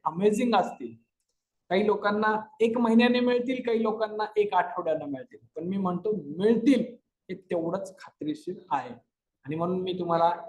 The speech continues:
या ऑफरसाठी, today's बेस्ट ऑफरसाठी तुम्हाला only थ्री थाउजंड भरण्यासाठीचा एक क्यूआर कोड देतोय. तुम्ही PhonePe,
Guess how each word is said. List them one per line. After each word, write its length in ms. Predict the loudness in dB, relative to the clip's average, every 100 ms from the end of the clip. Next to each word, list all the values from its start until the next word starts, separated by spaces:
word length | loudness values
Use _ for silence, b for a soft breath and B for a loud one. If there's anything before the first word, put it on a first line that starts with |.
| 0
या 80 | 0
ऑफरसाठी, 760 | 2 0 0 -4 0 -2 -4 -12 _ _ _ _ _ _ _ _ _ _ -6
today's 340 | -2 -2 -4 -2
बेस्ट 300 | 0 0 0
ऑफरसाठी 640 | 0 2 -2 -2 -4 -6 -12 _ _ _ _ _ _ _ _
तुम्हाला 260 | -6 -2 -2 -4 -10 _ _ _ -8
only 320 | -4 -2 -2 -2
थ्री 120 | -2 -2
थाउजंड 360 | 0 0 -2 -4
भरण्यासाठीचा 800 | -6 -6 -6 -8 -8 -8 -8 -8 _ _ -10
एक 160 | -8 -8
क्यूआर 460 | -6 0 4 4 4
कोड 160 | 0
देतोय. 320 | 0 -2 -2 -2 -4 _ _ _ _ _ _ _ _ _ _ _ _ _ _ _ -10
तुम्ही 160 | -6 -6
PhonePe, 640 | 0 0 2 2 2 2